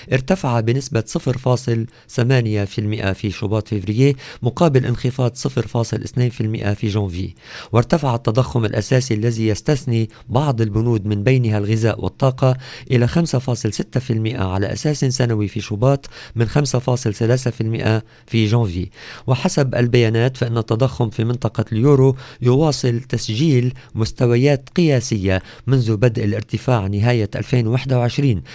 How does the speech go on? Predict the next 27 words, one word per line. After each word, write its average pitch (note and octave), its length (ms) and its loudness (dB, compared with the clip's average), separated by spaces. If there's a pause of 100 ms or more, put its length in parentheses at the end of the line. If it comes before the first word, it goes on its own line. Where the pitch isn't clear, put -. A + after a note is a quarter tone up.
(140)
وسجل G#2+ 540 -2
ذروته A#2 560 0
في A2 180 -6
تشرين C3 360 -2
الأول A#2+ 380 -2
أكتوبر A#2 520 -2
الماضي G#2 480 0 (240)
عندما G#2+ 320 0
بلغ A2+ 440 0
عشرة C3 360 0
فاصل A#2 340 -4
ستة C3 300 -2
في - 120 -8
المائة. E2+ 400 -6 (360)
وتأثرت C#3+ 640 0
اقتصادات A#2 680 -2
منطقة A2 460 -2
اليورو A#2+ 320 2
من A2 160 0
التداعيات G#2+ 640 0
السلبية G#2+ 500 0
للحرب G2+ 400 -2
الروسية G#2 420 0
الأوكرانية A2+ 800 0
وأيضًا B2 400 2
بلدان G#2+ 440 2 (100)
عربية، G2 500 0